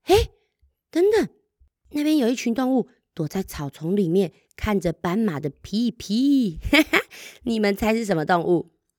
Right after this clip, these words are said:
头上有很多鬃毛，声音是“哇”。对，狮子。狮子在旁边啊，躲在草丛里。妹妹就说：“嘿，狮子，狮子，你们是不是在这边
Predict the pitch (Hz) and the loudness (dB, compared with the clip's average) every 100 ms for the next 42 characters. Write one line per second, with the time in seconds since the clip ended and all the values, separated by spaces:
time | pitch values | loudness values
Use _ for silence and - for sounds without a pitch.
0 | _ _ _ _ _ _ _ _ - 165 | _ _ _ _ _ _ _ _ -6 0
1 | 220 190 180 151 160 160 180 170 165 131 | 0 2 0 0 -2 -2 -2 -2 -2 -4
2 | 139 _ _ - 170 165 170 - 151 127 | -8 _ _ -4 0 0 -2 -2 -6 -6
3 | _ 160 185 214 214 180 - - _ _ | _ 0 4 6 6 4 -2 -12 _ _
4 | _ _ _ _ _ _ 277 202 - _ | _ _ _ _ _ _ -4 -4 -12 _
5 | _ - - 247 214 185 - _ _ _ | _ -8 -2 -2 -2 -6 -8 _ _ _
6 | _ _ _ _ _ _ - - 190 170 | _ _ _ _ _ _ -8 -4 -2 -4
7 | 185 170 156 143 165 160 170 135 - _ | -6 -4 -4 -6 -2 0 -2 -4 -12 _
8 | _ _ - 180 151 220 220 165 143 156 | _ _ 0 0 2 -2 -4 -4 -4 -4
9 | 151 165 143 _ _ 156 147 147 185 196 | -4 -4 -6 _ _ -6 -4 -2 -2 -4
10 | - 196 - - - 453 494 - 453 427 | -4 -6 -6 -20 -2 4 4 8 6 8
11 | 392 392 440 415 339 - _ 247 254 269 | 6 8 8 8 6 0 _ 0 2 2
12 | 302 330 330 320 320 320 285 311 | 2 2 2 2 0 0 0 -2